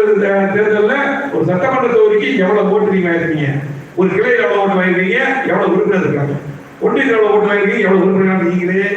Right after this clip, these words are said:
கலாய்வு பண்ணி சுயாய்வு பண்ணுங்க, தெரியும். அப்ப உறுப்பினர் அட்டையை நீங்க நிறைய உறுப்பினர் சேர்த்திருக்கீங்க, அதை கொடுத்து அந்த உறுப்பினர் அட்டை வாங்கி பாக்கெட்ல வச்சாங்கன்னா உணர்வு வந்துரும். இந்த கட்சி நான் இருக்கிறேன்,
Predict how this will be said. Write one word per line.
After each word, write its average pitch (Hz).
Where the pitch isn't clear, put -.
கலாய்வு 165
பண்ணி 165
சுயாய்வு 165
பண்ணுங்க, 175
தெரியும். 190
அப்ப -
உறுப்பினர் -
அட்டையை 247
நீங்க 196
நிறைய 214
உறுப்பினர் 196
சேர்த்திருக்கீங்க, 185
அதை 151
கொடுத்து -
அந்த 143
உறுப்பினர் 208
அட்டை 190
வாங்கி 185
பாக்கெட்ல 185
வச்சாங்கன்னா 180
உணர்வு 311
வந்துரும். 247
இந்த 196
கட்சி -
நான் 220
இருக்கிறேன், 233